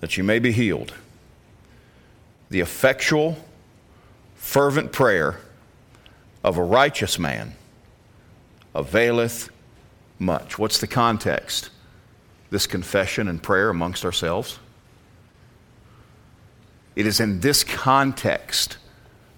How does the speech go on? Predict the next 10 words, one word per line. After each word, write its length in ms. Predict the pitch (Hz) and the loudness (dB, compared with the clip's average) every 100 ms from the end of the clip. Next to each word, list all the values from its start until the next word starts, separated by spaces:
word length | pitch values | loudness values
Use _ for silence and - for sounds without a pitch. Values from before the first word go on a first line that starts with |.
| - | -4
that 200 | 95 - | -4 -2
the 80 | |
effectual, 880 | 90 - - 127 - - 143 135 135 - - - - | -4 -4 0 2 2 -2 0 0 -2 -8 -20 -20 -20
fervent 640 | - - - 120 117 120 - | -20 -20 0 2 2 0 -4
prayer 460 | - 127 104 85 | 0 2 4 2
of 220 | 82 80 73 | 0 -4 -2
righteous 680 | 90 95 101 - - - | 2 2 0 -6 -8 -10
people 480 | - - 71 - - - - - _ _ - - - - - - - - - - | -8 -8 -8 -10 -18 -18 -20 -20 _ _ -20 -20 -20 -20 -20 -20 -20 -20 -20 -8
avails 840 | - 71 95 95 92 87 85 - - - - - - - - - - - | -6 -2 0 2 2 -2 -4 -6 -8 -16 -20 -20 -20 -20 -20 -20 -20 -4
much. 440 | 90 71 - - | -2 -2 -6 -16